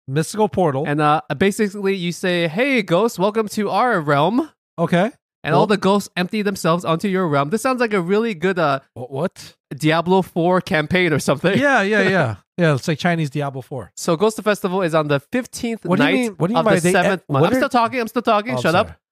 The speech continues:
Speaker 2: up. Um, it has its roots in Buddhism and Taoism. Basically, the ghosts are here on our plane of existence, and we need to fend them off like they're a bunch of zombies. And in order to do that, we give them what they really want,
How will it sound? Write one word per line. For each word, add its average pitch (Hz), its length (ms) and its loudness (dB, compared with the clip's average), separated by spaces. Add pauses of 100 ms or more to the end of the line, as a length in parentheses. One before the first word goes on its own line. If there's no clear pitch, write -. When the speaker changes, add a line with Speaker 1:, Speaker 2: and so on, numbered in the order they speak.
(280)
Speaker 2:
up. 135 80 0
Um, 147 240 2
it 180 100 -2
has 202 200 0
its 180 100 -4
roots 185 280 0
in 165 260 -6 (280)
Buddhism 208 460 2
and 151 140 -4
Taoism. 156 540 0
Basically, 233 600 -2 (260)
the 170 80 0
ghosts 190 300 0
are 175 140 2
here 190 200 -2
on 151 160 -4
our 151 140 0
plane 160 540 -2
of 139 160 -6
existence, 147 540 -2
and 160 140 -2
we 185 120 2
need 226 160 -2
to 170 240 0
fend 190 320 -2
them 175 200 0
off 139 300 0
like 139 200 -4
they're 135 100 2
a 131 40 -2
bunch 143 220 -2
of 139 60 -2
zombies. 131 560 -4 (260)
And 175 140 0
in 196 100 -2
order 226 240 4
to 196 160 -2
do 185 120 0
that, 180 280 2
we 156 220 0
give 160 260 -4
them 175 220 0
what 160 140 0
they 147 100 0
really 147 220 2
want, 135 340 -2